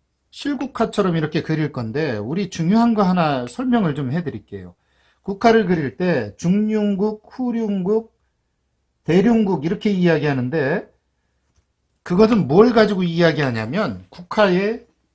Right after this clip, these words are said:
꽃 크기를 가지고 이야기하잖아요. 오늘은 그 대륜국을 그리는 데 있어서 좀 실국화처럼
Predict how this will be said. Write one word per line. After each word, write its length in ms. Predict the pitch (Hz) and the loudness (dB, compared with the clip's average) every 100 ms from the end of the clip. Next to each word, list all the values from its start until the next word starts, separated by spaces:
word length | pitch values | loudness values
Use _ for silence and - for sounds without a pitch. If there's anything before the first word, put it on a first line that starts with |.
| - | -10
꽃 260 | 294 - | -10 -8
크기를 380 | - 320 320 294 | -8 -4 -2 0
가지고 300 | 226 170 156 | 2 2 -2
이야기하잖아요. 880 | 156 151 165 143 131 127 165 220 85 _ _ - - | -4 0 0 0 -2 -2 -2 -4 -8 _ _ -20 -12
오늘은 600 | 170 208 233 180 214 98 _ _ _ _ _ | 0 2 2 0 -2 -6 _ _ _ _ _
그 260 | - 196 170 | -8 -6 -4
대륜국을 760 | 151 196 240 240 226 208 196 190 | 0 2 2 0 0 -2 -2 -2
그리는 400 | 185 185 180 170 | 0 2 2 2
데 100 | 160 | 0
있어서 460 | 156 151 180 185 | -2 -6 -6 -8
좀 160 | 185 175 | -8 -10
실국화처럼 920 | - 311 294 269 226 220 170 190 233 | -6 -6 -6 -4 -4 -2 -2 -2 -6